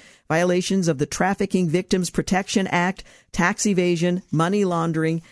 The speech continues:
and conspiracy to commit money laundering. Well, Comer, uh, highlighted two items found on Hunter Biden's abandoned laptop computer,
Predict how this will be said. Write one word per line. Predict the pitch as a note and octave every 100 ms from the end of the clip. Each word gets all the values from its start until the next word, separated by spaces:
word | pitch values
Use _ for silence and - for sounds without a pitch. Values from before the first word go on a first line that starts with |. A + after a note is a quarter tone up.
| - _ _ _ _ _ _
and | G#3 A3
conspiracy | A#3 - A#3+ B3 A3 G#3
to | - F3+
commit | F3+ F3+ F3
money | D#3+ E3 D#3
laundering. | D3 C#3+ C#3+ C#3 B2+ -
Well, | C#3
Comer, | - F3+ F3 D#3+
uh, | D3+
highlighted | C3+ F3+ F3+ D#3+ D#3+ C#3+
two | - B3 -
items | F3 G3+ D#3+ E3
found | - D#3 F3+ E3+
on | D3+
Hunter | D3+ E3+ E3
Biden's | D3+ D#3+ D3+ C#3 - - -
abandoned | D3+ F3 G3 F3
laptop | D#3 F3+ G#3 F#3 E3 -
computer, | - D#3+ - B3+ D3+ F3+